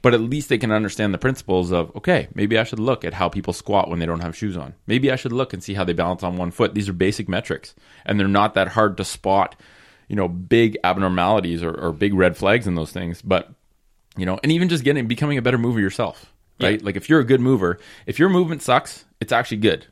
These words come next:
Speaker 1: because by learning how to fix your own movement and getting rid of, you know, being able to do a squat with no shoes on, being able to lift a kettlebell overhead or, or being overhead in a squat, or, like, the simple metrics.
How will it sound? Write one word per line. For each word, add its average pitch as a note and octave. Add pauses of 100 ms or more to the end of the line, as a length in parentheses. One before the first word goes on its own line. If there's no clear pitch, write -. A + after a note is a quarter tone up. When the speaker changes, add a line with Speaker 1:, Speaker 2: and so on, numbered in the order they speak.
(100)
Speaker 1:
because G#2
by G2+
learning B2
how B2
to A#2+
fix -
your A#2+
own A2+
movement A#2+ (320)
and G2
getting A#2
rid A#2+
of, A2+
you A2+
know, G#2
being G2+
able A2
to A2+
do A2
a G#2
squat A2+
with F#2
no F#2
shoes G#2
on, D#2 (100)
being G#2+
able A2
to G#2+ (680)
lift B2
a -
kettlebell A#2
overhead G2
or, G2
or G#2
being G#2+
overhead G2
in F#2
a -
squat, A2
or, F#2
like, A2+
the C#3
simple G#3+
metrics. C3+